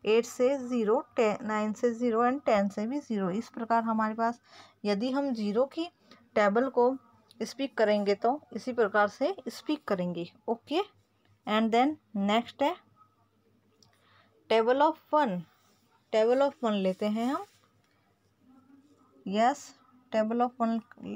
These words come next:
table of one करते हैं पहले। वन, table of one में क्या होता है, वन को अगर हम किसी भी figure या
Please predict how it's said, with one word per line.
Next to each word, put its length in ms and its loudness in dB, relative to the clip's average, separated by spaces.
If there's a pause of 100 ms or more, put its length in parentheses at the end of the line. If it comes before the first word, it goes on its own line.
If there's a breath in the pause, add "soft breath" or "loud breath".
(1300)
table 320 0
of 120 -10
one 180 -2
करते 260 -4
हैं 160 -2
पहले। 280 -4 (2500)
वन, 440 2 (640)
table 340 4
of 120 -6
one 160 4
में 100 0
क्या 160 0
होता 260 0
है, 120 0 (640 soft breath)
वन 260 2
को 180 0 (520)
अगर 260 4
हम 200 4
किसी 260 -2
भी 160 -4 (120)
figure 460 -2 (360)
या 280 2